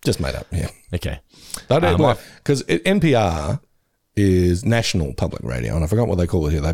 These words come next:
Speaker 1: they call it something else, like nationalized public radio or something. But, uh, it's, yeah, I get the feeling the N P R lawyers were probably on the case saying, "Don't you take the piss out of us."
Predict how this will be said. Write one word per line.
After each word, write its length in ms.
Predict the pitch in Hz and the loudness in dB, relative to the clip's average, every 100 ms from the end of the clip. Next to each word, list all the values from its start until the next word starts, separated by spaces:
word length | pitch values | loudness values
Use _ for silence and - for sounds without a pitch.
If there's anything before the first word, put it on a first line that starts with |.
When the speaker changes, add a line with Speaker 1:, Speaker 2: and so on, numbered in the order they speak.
| 78 | 0
Speaker 1:
they 100 | 78 | -2
call 200 | - 85 | -2 -2
it 80 | 73 | -2
something 200 | 76 73 | -2 -2
else, 140 | 67 | -4
like 140 | - 53 | -4 -2
nationalized 760 | 80 76 78 69 67 71 - | -2 -2 -2 -4 -4 -6 -4
public 280 | - - - | -6 -6 -6
radio 320 | 52 58 52 | -6 -6 -6
or 40 | |
something. 380 | - - - - | -6 -8 -8 -12
But, 240 | - - - | -12 -8 -6
uh, 140 | 64 - - - - | -6 -10 -20 -16 -8
it's, 200 | - - | -6 -4
yeah, 140 | - - - - - | -4 -6 -12 -16 -4
I 40 | 98 | 0
get 120 | 110 | 0
the 80 | 98 | 2
feeling 260 | 110 98 | 2 2
the 120 | 85 | 2
N 100 | 90 | 2
P 120 | 82 82 | 2 2
R 120 | 82 | 2
lawyers 600 | 80 78 78 78 73 - _ _ _ _ 107 | 2 2 2 0 -2 -4 _ _ _ _ -8
were 100 | 95 | -4
probably 260 | 80 98 80 | -2 0 0
on 60 | 76 | -2
the 60 | |
case 180 | 76 71 | -2 -2
saying, 260 | 71 71 71 | -2 -4 -4
"Don't 200 | 76 82 | -4 0
you 220 | 110 123 - _ _ - - _ - | 0 -2 -6 _ _ -20 -20 _ -6
take 160 | 127 | -4
the 80 | - | -2
piss 180 | - 120 | -2 0
out 140 | 120 | 0
of 80 | 104 | 0
us." 260 | 117 - | 0 -2